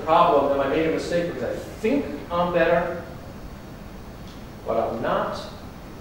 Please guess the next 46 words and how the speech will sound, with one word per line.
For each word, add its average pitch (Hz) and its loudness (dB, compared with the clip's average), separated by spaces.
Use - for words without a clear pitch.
Or 135 6
because - -2
I - 2
shouldn't - 0
have - 0
thought 196 8
I - 4
was - -2
better? - -8
So - -6
why 165 0
am 170 0
I - 0
making 143 -2
a - -
distinction? - -8
Suppose 151 -2
I - 2
play, 135 2
I - 0
should 120 -2
have 107 -4
brought 123 2
some - -6
cards - 0
with - -4
me. 127 -4
I 113 -4
play 127 2
a 127 6
little 117 2
game, 117 0
cards, 117 4
and 113 2
I - 0
put - -4
two - -8
cards 127 2
down, 139 2
I 139 2
have 127 -2
one 120 0
in 120 -4
front 123 -2
of 123 -2
you, 123 2